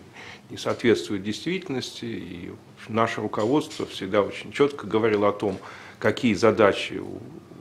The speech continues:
у, у этого конгресса в Сочи. Мы никогда не ставили под вопрос ценности Женевского процесса, и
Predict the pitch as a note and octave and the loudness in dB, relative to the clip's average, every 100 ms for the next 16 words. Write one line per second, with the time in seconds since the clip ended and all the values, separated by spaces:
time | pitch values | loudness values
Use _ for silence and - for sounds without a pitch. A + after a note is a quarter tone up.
0 | - B1 F#2 - - G#2 A2 - F#2+ F#2+ | -8 -6 -6 -6 -2 4 4 4 -2 -4
1 | - - - - - A2 G#2 G#2 G2 G2+ | -10 -20 -20 -8 0 2 6 4 4 -2
2 | - G#2 G2 - - - - - - - | -4 -4 -4 -6 -12 -14 -14 -14 -16 -18
3 | - G#2 G#2 G#2 A#2 B2+ A2+ A#2 G#2+ A2 | -18 -14 -8 0 4 6 4 4 4 4
4 | G#2 - B2 A2 G2 F#2+ F#2 G2 G2+ B2 | 4 4 6 6 4 2 4 4 4 6
5 | D3 C#3 - - A2+ G2+ G2 - F#2+ F#2 | 6 4 -4 4 4 4 -2 -8 -8 -2
6 | G2 B2 D3 - C3 A#2 A#2+ A#2 A#2+ G#2+ | 2 4 4 2 -2 2 2 2 -2 -4
7 | - - - - - - - - - F2+ | -4 -10 -12 -18 -18 -20 -20 -16 -8 -4
8 | F2 F2+ | -4 -4